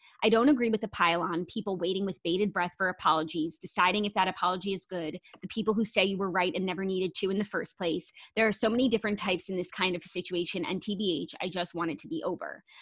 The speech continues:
I think we are alike in so many ways. I remember the exact time I realized I wasn't allowed to say whatever popped in my head,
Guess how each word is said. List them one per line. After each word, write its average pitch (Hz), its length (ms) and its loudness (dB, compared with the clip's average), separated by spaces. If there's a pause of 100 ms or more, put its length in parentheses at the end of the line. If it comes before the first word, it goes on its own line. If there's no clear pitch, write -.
(160)
I 220 60 4
think 226 200 0
we 262 120 4
are 269 80 6
alike 196 320 4
in 196 100 -2
so 180 220 -4
many 214 180 -2
ways. 156 400 -2
I 175 80 2
remember 196 340 0
the 202 120 -2
exact 175 340 0
time 226 140 2
I 233 60 0
realized 175 420 0
I 170 60 0
wasn't 170 300 -2
allowed 175 200 2
to 180 80 -14
say 165 200 -2
whatever 180 300 0
popped - 320 -4
in 202 80 -2
my 202 120 2
head, 180 340 -2